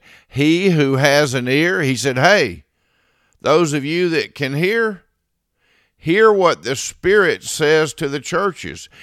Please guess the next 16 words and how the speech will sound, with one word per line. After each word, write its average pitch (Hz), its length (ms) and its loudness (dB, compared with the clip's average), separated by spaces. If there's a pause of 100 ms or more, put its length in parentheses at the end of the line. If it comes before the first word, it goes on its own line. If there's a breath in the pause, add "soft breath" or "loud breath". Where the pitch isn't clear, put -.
(140 loud breath)
Hear 220 400 4
the 147 160 -2
promises. 160 920 -4 (240 soft breath)
Hear 214 360 0
the 185 180 0
encouragement. 139 960 -4 (560 soft breath)
Let 143 240 0
him 190 580 -4 (100)
hear 151 480 0
what 143 280 -2
the 123 100 -6
Spirit 170 480 -2
says 147 440 0
to 143 120 -12
the 120 140 -8
churches. 120 760 -6